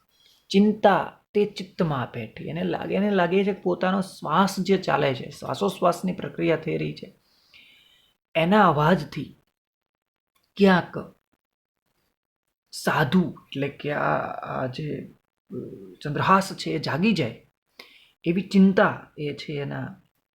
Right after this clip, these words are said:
મનમાં એ, અ, થાય છે, અથવા એના મનમાં એવી ચિંતા બેસે છે. એટલે એ "રખે કો દેખે સહિયર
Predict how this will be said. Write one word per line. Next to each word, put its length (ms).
મનમાં 640
એ, 260
અ, 160
થાય 260
છે, 140
અથવા 180
એના 100
મનમાં 320
એવી 160
ચિંતા 520
બેસે 360
છે. 220
એટલે 520
એ 280
"રખે 580
કો 220
દેખે 580
સહિયર 460